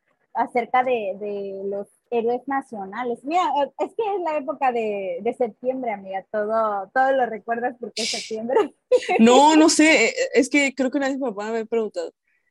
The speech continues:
Speaker 2: que a dónde quería ir yo así como de vacaciones. Y yo así de que, pues, no sé.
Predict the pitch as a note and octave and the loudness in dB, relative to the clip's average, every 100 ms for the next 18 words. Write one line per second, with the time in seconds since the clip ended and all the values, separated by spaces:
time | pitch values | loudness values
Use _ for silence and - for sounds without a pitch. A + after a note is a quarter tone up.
0 | _ _ _ - F#3 F#3+ G3+ G3+ G#3+ G3 | _ _ _ -6 -4 -2 -4 -2 0 0
1 | F#3 F#3 F3+ F3+ F3 F#3 F#3+ G#3 F#3 A3 | 0 -2 -2 -6 -4 -4 -2 -6 -4 -2
2 | G#3+ E3+ D#3+ - G3 F#3+ - F3 F3 - | -2 -4 -6 -12 -8 -6 -2 0 -2 0
3 | E3+ - - F#3 G3 A3+ B3 B3+ C4+ A#3+ | -2 -2 -4 0 0 2 2 2 2 -2